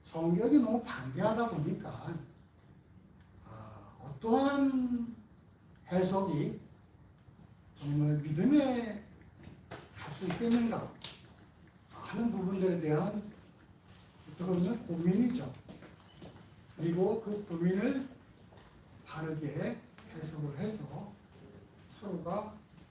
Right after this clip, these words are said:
교파가 만들어지고 교단이 만들어지고 그 길을 따라오고 있는 겁니다. 그래서 신학의 종류는 되게 따지면 많아요. 신학의 종류. 그러면 한국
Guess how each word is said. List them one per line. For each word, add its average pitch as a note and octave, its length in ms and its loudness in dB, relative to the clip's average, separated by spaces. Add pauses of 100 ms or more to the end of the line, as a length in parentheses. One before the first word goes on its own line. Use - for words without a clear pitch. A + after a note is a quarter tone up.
(560)
교파가 E3 680 -4
만들어지고 E3 800 -4 (260)
교단이 D3 380 -4
만들어지고 - 600 -10 (920)
그 F3+ 140 4
길을 A3 340 2
따라오고 G3 400 -4
있는 F3+ 220 -2
겁니다. - 340 -16 (880)
그래서 G3+ 160 -2
신학의 C#4+ 400 6
종류는 F3+ 480 4
되게 F#3 340 -6 (1080)
따지면 F#3 440 -2
많아요. - 360 -10 (960)
신학의 B2+ 280 -14 (100)
종류. G#2 160 -18 (1300)
그러면 G3 580 6 (760)
한국 D3+ 460 -4